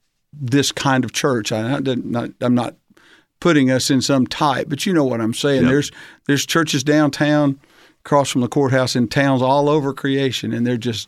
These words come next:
Speaker 1: they're just, they would give anything to have,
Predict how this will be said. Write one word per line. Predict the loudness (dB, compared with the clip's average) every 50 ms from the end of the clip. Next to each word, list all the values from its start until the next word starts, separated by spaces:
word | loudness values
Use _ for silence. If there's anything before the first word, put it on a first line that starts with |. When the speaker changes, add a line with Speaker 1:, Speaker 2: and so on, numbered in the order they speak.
| -12 -6
Speaker 1:
they're | -4 -4 -4
just, | -4 -4 -8 -10 -10 -6
they | -4 -2 -2 0
would | -2 -2 -2 -2
give | -2 0 0 2
anything | 2 2 4 2 2 0 0 -4 -6 -4 -4 -4 -4 -6 -6 -12 -20 -20 -20 _ _ _
to | -6 -4
have, | -2 0 0 2 2 2 0 0 -4 -8 _